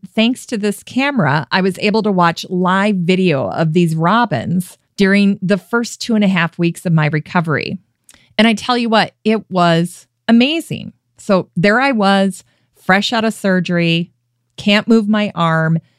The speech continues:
and these little baby robins had just been born, and I could completely identify with them. I couldn't move around very much.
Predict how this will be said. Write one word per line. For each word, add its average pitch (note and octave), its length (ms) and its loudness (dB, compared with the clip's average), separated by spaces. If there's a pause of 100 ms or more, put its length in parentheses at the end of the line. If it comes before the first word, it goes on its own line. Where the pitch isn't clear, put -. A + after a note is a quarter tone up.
(200)
and F3+ 160 4
these F3 320 0
little G3+ 320 4
baby F#3+ 320 0
robins D#3+ 460 0
had D#3+ 160 -2
just - 280 -8
been F3 220 2
born, D#3 440 0
and E3+ 120 0
I E3 160 0 (260)
could F#3 200 -4 (100)
completely A#3+ 560 0
identify G3 580 0
with C#3 200 -6
them. B2+ 200 -2
I E3+ 80 0
couldn't - 280 -2
move E3 180 -2
around F#3+ 400 0
very G3+ 260 -2
much. F#3 540 -2